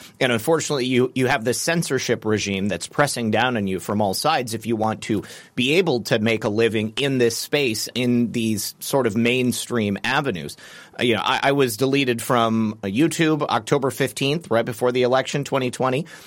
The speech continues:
That was obviously devastating, but then I lost my Twitter account two weeks later. And, you know, again, uh, as, as an unfortunate happenstance, uh, in my life, it forced me to learn how to be able to self-publish in, in a much more independent way.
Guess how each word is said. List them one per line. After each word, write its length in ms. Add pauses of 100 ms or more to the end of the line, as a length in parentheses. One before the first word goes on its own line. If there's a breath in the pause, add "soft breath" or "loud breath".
(160 loud breath)
That 180
was 120
obviously 520
devastating, 600
but 120
then 100
I 60
lost 280
my 100
Twitter 300
account 340 (260 soft breath)
two 140
weeks 320
later. 460
And, 480
you 120
know, 240
again, 380
uh, 60
as, 500
as 240
an 100
unfortunate 640
happenstance, 800 (320 loud breath)
uh, 200
in 140
my 140
life, 480
it 180
forced 400
me 260
to 160
learn 360
how 320
to 460
be 200
able 140
to 80
self-publish 720
in, 140
in 140
a 40
much 240
more 180
independent 500
way. 260